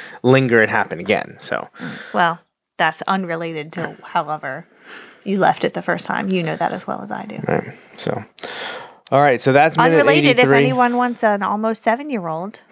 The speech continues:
Speaker 1: <laughs>
Speaker 2: who has never once
Speaker 1: Is in, a, in her
Speaker 2: slept
Speaker 1: own way a little tiny tornado,
Speaker 2: all the way
Speaker 1: so.
Speaker 2: through the night.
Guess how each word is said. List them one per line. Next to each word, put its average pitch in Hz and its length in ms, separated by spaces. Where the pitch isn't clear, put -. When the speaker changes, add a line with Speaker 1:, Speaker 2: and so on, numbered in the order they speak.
Speaker 1:
<laughs> - 560
Speaker 2:
who 180 460
has 190 280
never 185 560
once 196 600
Speaker 1:
Is 117 240
in, 131 220
a, 113 60
in 131 160
her - 160
Speaker 2:
slept 127 40
Speaker 1:
own 135 200
way 139 260
a 120 80
little 120 220
tiny 147 340
tornado, 101 360
Speaker 2:
all 220 200
the 220 100
way 214 200
Speaker 1:
so. - 60
Speaker 2:
through 214 180
the 214 100
night. 214 320